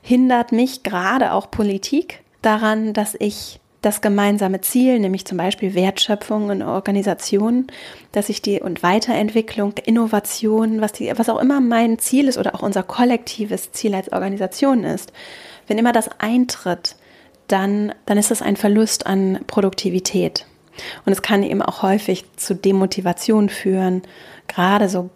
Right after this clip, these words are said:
Unternehmenspolitik kann dazu führen, dass Leute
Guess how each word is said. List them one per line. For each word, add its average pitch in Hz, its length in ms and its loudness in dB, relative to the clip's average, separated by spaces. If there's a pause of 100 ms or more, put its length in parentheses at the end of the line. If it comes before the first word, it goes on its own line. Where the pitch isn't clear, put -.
(120)
Unternehmenspolitik 185 1040 0
kann 180 200 0
dazu 175 220 0
führen, 185 300 -2
dass 175 180 -2
Leute 175 540 0